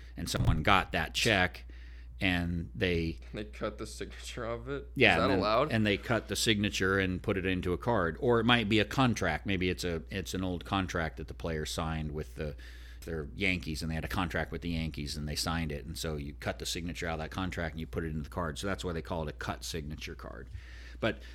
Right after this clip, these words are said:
Speaker 1: they're really cool. If, if you go online and look up kinda some of the images of some of those cards, they, I have to say, they are really nice cards, but like you said, they're not cheap.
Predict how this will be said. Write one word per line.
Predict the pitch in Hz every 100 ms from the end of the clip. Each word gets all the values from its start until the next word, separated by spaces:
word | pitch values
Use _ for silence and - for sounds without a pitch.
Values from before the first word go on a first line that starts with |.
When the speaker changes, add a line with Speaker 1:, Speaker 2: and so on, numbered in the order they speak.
| -
Speaker 1:
they're | 135 175
really | 160 151 120
cool. | - 117 98
If, | 90 101 95
if |
you | 110
go | 104 123 131
online | 120 110 107 107 101 95 - - -
and | 110 95 95
look | 95
up | 98 95 - - - - -
kinda | 95
some | - 104 92
of |
the | 90
images | 95 87 90
of | 87
some | 98 95
of |
those | 90 -
cards, | 101 95 87
they, | 107 113
I | 107
have | 104 104 -
to | -
say, | 101 92 82
they | 92 87
are | 90 90 82 78 - - - - -
really | 110 98 87
nice | 85 80 -
cards, | 92 85 78 71
but | 90 85
like | 85
you | 80
said, | - 82
they're | 85
not | 82 80 -
cheap. | - 80